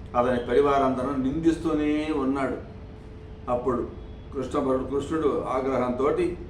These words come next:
తనకు ఎదురుగా <clears throat> తనకు లేచాడు. తనకు ఎదురుగా నిలబడి దెబ్బలాడుకోవాలని సిద్ధంగా ఉన్నటువంటి శిశుపాలుని తీవ్రంగా అలా చూస్తూ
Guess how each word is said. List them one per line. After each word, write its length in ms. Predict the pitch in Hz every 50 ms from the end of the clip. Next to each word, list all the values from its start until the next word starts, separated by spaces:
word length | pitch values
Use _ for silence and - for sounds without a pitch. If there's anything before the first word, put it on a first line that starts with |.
| - - - - - - - - - - - -
తనకు 240 | 131 131 131 123 123
ఎదురుగా 560 | 123 123 131 156 160 156 151 139 131 - - - -
<clears throat> 320 | 180 208 185 147 139 117 95 90 -
తనకు 540 | 139 135 127 117 123 110 101 - - - - - - - - - - - - - - - - - - - - - - 113
లేచాడు. 760 | 107 110 127 131 123 135 131 120 110 120 120 - - - - - - - - - - - - - - - - - - - - - - -
తనకు 240 | 127 131 131 120
ఎదురుగా 480 | 117 117 117 127 160 165 160 160 170 165
నిలబడి 340 | 160 156 156 156 151 151 147
దెబ్బలాడుకోవాలని 840 | 131 135 131 127 147 151 160 160 160 160 160 160 160 160 156 147 -
సిద్ధంగా 600 | 139 135 131 131 151 160 160 156 151 156 156 151
ఉన్నటువంటి 800 | 151 151 151 147 147 151 151 143 131 147 143 143 135 131 135 127
శిశుపాలుని 800 | - 147 131 117 - 170 151 - 170 165 160 156 147 139 131
తీవ్రంగా 1040 | 113 107 - - 127 143 160 160 160 160 156 156 156 151 143 151 151 147 - - - 117
అలా 420 | 107 - 135 - 175 - - - - 135
చూస్తూ 600 | 147 160 160 147 - - - - 143 123 - -